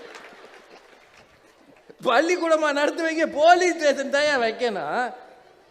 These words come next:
அங்கிருந்து அது கிளம்பி அங்கிருந்து, "ஆய், நீ எல்லாம் பிள்ளை பெத்து வளர்த்தியா?" "நான்ல பெத்தேன்." "அம்மா, உன் பிள்ளைய நீ தானம்மா பேரணும்." "நான்ல பேர் வச்சேன்."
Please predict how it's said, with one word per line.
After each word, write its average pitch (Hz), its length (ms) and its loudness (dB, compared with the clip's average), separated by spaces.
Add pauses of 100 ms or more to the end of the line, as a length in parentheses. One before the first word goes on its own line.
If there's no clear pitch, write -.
(120)
அங்கிருந்து 330 480 0
அது 277 160 0
கிளம்பி 302 280 -2
அங்கிருந்து, 254 380 -2
"ஆய், 349 340 6 (920)
நீ 196 100 -12
எல்லாம் 285 260 0
பிள்ளை 302 220 0
பெத்து 277 300 -6
வளர்த்தியா?" 339 340 2 (880)
"நான்ல 359 460 2
பெத்தேன்." 247 300 -4
"அம்மா, 226 220 -2
உன் 262 200 -2
பிள்ளைய 285 280 -6
நீ 220 120 -10
தானம்மா 277 500 -4
பேரணும்." 170 480 -2 (1040)
"நான்ல 359 540 0
பேர் 370 300 4
வச்சேன்." - 560 -2